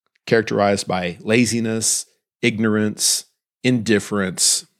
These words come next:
A lot of people think that's the way to fix their problems,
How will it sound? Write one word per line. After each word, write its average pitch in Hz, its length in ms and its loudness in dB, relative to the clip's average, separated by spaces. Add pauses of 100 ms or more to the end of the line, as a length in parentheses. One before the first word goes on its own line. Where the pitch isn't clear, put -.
(1600)
A 113 60 -6
lot 156 180 4
of 190 60 -2
people 147 220 0
think 127 220 0
that's 117 280 2
the 113 100 -4
way 117 200 2
to 101 80 0
fix - 240 -2
their 101 120 -2
problems, - 540 -6